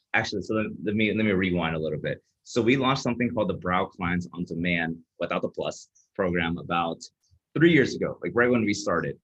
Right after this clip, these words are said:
And we were doing well. And, but like I said in the beginning, we were so focused on the marketing, e-, some clients were able to succeed and some clients were failing miserably. We couldn't figure out why. And then over about a year ago, we were like,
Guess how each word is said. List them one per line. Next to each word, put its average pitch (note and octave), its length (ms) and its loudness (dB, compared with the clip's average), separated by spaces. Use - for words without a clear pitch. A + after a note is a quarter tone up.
And F2+ 420 0
we A2+ 100 0
were B2 100 2
doing B2 260 0
well. C3+ 360 2
And, F#2 220 -2
but G#2+ 80 -2
like G#2 160 2
I G#2+ 40 0
said G#2+ 120 -4
in G#2 60 -2
the F#2 60 -4
beginning, F#2 520 0
we G2+ 140 2
were A2 100 2
so F#2+ 320 -2
focused F2+ 280 -4
on F#2+ 60 -4
the E2+ 60 -2
marketing, C3 560 -2
e-, B2+ 200 2
some C3+ 260 0
clients A#2+ 240 0
were A#2+ 80 0
able G2+ 180 0
to F#2 80 -2
succeed F#2 440 -4
and E2 120 -4
some F2 160 -4
clients E2+ 300 -4
were D#2+ 140 -12
failing D#2+ 300 -6
miserably. D2+ 460 -12
We E2+ 60 -10
couldn't F#2+ 200 -6
figure D#2+ 160 -6
out - 120 -10
why. C2+ 180 -6
And F#2 100 -6
then G2 300 0
over G#2+ 400 0
about G#2+ 180 -2
a G2 40 -2
year B2+ 260 4
ago, G#2+ 220 2
we G2 100 2
were G#2+ 60 4
like, F#2 140 0